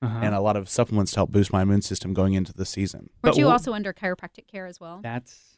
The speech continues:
Speaker 2: Actually, I was. It was, I had, had about a year break in chiropractic care, and it was right after I started work, working with Doctor Adam again. That's when I started seeing a chiropractor regularly. And then, of course, as I mentioned, just the supplementation that they offered me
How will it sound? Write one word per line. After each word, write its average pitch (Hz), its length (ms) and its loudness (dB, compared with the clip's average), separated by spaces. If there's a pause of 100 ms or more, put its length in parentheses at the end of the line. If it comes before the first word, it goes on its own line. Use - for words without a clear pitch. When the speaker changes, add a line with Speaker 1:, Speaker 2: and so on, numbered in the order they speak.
(140)
Speaker 2:
Actually, 113 400 0
I 107 60 6
was. 123 220 6
It 107 60 4
was, 107 240 2 (140)
I 113 80 4
had, 117 260 4 (380)
had 139 120 4
about 151 200 6
a - 20 6
year 110 260 6
break 101 360 2
in 113 80 4
chiropractic 117 520 2
care, 135 300 2 (400)
and 104 80 2
it 107 60 4
was 101 280 2
right 107 140 4
after 110 180 4
I 110 40 2
started 104 240 2
work, 98 160 -2 (100)
working 110 220 2
with 98 80 2
Doctor 101 200 2
Adam 131 220 6
again. 101 240 6
That's 98 160 0
when 98 80 0
I 95 40 0
started 98 280 -2
seeing 101 140 -4
a 90 40 -6
chiropractor 98 560 2
regularly. 101 720 4 (460)
And 107 100 0
then, 107 80 0
of 98 80 -4
course, 113 240 0
as 104 140 0
I - 20 -2
mentioned, 101 300 -4
just 95 160 0
the 107 60 2
supplementation 107 640 4
that 104 220 4
they 101 140 4
offered 101 300 2
me 101 400 2